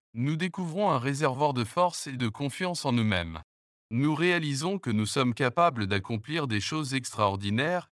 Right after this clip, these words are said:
et que le succès se trouve juste au-delà de nos zones d'inconfort. Alors, n'ayez pas peur de faire face à vos peurs,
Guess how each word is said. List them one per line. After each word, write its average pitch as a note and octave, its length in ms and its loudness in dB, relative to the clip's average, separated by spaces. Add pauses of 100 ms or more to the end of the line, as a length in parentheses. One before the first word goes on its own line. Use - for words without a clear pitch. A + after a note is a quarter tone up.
et A#2+ 160 2
que D#3+ 100 -4
le B2+ 160 0
succès D#3 440 -4
se G3 160 -6
trouve D#3 300 -6
juste D#3+ 320 -6
au-delà C3 380 2
de B2+ 120 -2
nos G#2 200 2
zones D3+ 260 -2
d'inconfort. G#2 720 -2 (460)
Alors, E3 500 2 (140)
n'ayez E3 380 0
pas G3 180 2
peur F#3 220 0
de B2+ 100 0
faire C3 260 0
face - 280 -2
à B2 80 0
vos G#2+ 160 -2
peurs, F#2+ 440 -2